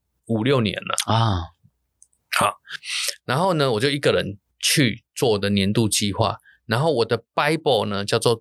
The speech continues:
Speaker 1: 《最棒的一年》，你们知道这本书吗？
Speaker 2: 有。
Speaker 1: 嗯，《最棒的一年》，它是我认为在，
Speaker 2: 设定年度目标。
Speaker 1: 呃，设定年度目标最棒的一本书。
Speaker 2: 哦。
Speaker 1: 所以呢，我在读这本书的时候，我就会给自己一个推力。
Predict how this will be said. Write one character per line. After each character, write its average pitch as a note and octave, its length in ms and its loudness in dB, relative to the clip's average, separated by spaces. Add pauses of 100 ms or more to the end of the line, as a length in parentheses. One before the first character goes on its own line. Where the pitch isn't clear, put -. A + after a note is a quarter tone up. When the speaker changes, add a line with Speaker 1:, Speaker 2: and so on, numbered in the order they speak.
Speaker 1:
《最 C#3 220 2
棒 A2+ 240 -2
的 G2 140 0
一 G#2+ 80 4
年》， F#2+ 220 0 (100)
你 G#2 100 2
们 G#2 100 0
知 G#2 140 -2
道 A#2 60 2
这 G#2+ 100 -2
本 F#2 100 -2
书 G2 200 0
吗？ G2 260 0
Speaker 2:
有。 G#2 120 -4 (360)
Speaker 1:
嗯， C3 320 2 (500)
《最 D3 140 0
棒 C#3 220 0
的 A#2 80 2
一 A#2+ 40 2
年》， G2+ 200 2
它 A2 100 0
是 C#3 120 2
我 G#2 200 0
认 B2 300 0
为 G2 180 -2
在， G#2+ 400 -2 (800)
Speaker 2:
设 G#2+ 280 0
定 G#2+ 160 2
年 F2+ 220 0
度 G2 140 2
目 F#2 160 0
标。 A#2+ 120 -2
Speaker 1:
呃， C3 80 -2
设 D3+ 120 2
定 C#3+ 120 2
年 A2+ 140 0
度 B2 140 0
目 A#2 160 0
标 A2 180 0
最 - 240 0
棒 G#2+ 300 -2
的 F#2+ 80 2
一 G2 40 2
本 - 200 -2
书。 F#2+ 440 0
Speaker 2:
哦。 A2 280 0
Speaker 1:
所 G3+ 200 0
以 G#3 60 2
呢， F3+ 180 2
我 C#3+ 100 2
在 F3+ 120 -2
读 D#3 160 -2
这 G#3+ 140 0
本 D3 120 2
书 D3+ 200 0
的 C3+ 100 2
时 - 160 -2
候， C#3+ 260 0
我 F#2+ 140 0
就 C3 180 0
会 C#3 160 4
给 - 160 -2
自 B2 200 2
己 G2+ 160 -2
一 - 20 -4
个 A2+ 260 0
推 B2 320 0
力。 B2 280 -4